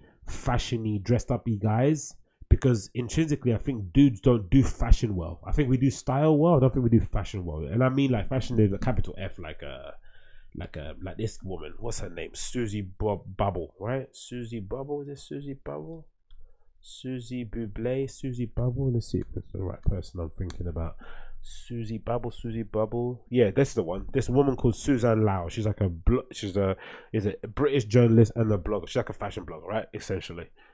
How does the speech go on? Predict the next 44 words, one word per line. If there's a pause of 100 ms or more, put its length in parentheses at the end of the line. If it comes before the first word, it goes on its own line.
she
wears,
like,
you
know, (200)
crazy
fashion
blogger
street
style
stuff
that,
you
know,
you
should
all
well
know
and
love,
right? (460)
So (480)
this
lady
here, (920)
I
don't
think
there's
a (240)
male
version
of
this. (120)
Like,
it
doesn't
exist,
right? (440)
This
sort
of,
like,